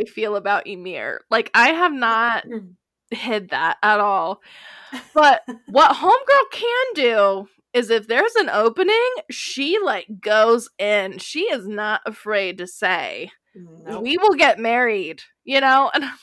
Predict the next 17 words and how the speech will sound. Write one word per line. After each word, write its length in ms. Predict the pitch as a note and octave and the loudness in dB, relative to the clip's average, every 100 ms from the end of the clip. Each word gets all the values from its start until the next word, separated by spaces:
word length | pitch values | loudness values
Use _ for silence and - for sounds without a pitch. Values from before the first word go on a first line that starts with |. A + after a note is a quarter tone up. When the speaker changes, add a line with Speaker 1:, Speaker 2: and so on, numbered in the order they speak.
| F4 | -6
Speaker 1:
like, 280 | D4+ - _ - | -6 -6 _ -4
"Oh, 220 | A#3+ F#4+ A#4 | -2 -2 0
man, 420 | A4+ A4+ G#4+ G#4 | 2 4 4 0
slow 520 | - - C#4+ C4 E4+ | -8 -12 -2 2 2
it 120 | F#4+ | 0
down, 300 | - G4 G#4+ | -4 -2 0
Ymir." 380 | G4 E4+ E4 F4+ A4 - - | 0 -2 0 2 0 -2 -4
Like, 300 | C#4 C4+ - _ | -2 -2 -6 _
Speaker 2:
<laughs> 840 | A#3 C4+ A#3 F#3 _ _ A3+ - F#4 | -16 -16 -18 -20 _ _ -18 -10 -2
Speaker 1:
you 140 | G4 | 2
know, 300 | D#4+ C#4 F#4 - | 4 4 2 2
"How 120 | F#4+ | 2
does 180 | G4 F#4+ | 2 0
Krista 400 | A#4 C5 - B4 A#4+ | 0 0 0 -2 0
feel 200 | G4+ F4+ | 0 2
about 300 | D4+ C#4+ G#3+ | 4 2 0
this?" 260 | A#3 - | -6 -6